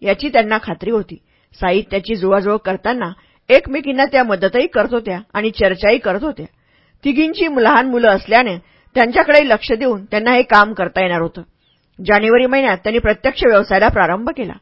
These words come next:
उमाने पूजा ठेवली होती व आसपासच्या स्त्रियांना पत्रकं वाटून अल्पोपहारासाठी बोलवले होते. कीर्ती व भारतीनेही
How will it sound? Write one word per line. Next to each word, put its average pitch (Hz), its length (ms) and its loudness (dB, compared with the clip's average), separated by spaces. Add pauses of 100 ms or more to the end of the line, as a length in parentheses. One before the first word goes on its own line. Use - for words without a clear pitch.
(280)
उमाने 240 380 2
पूजा 220 300 0
ठेवली 208 280 0
होती 226 300 -2 (320)
व 226 80 2
आसपासच्या 269 680 2
स्त्रियांना 233 420 0
पत्रकं 202 460 -2
वाटून 233 360 0 (360)
अल्पोपहारासाठी 240 840 2
बोलवले 208 360 2
होते. 175 240 0 (420)
कीर्ती 277 260 -2
व 320 60 0
भारतीनेही 240 720 2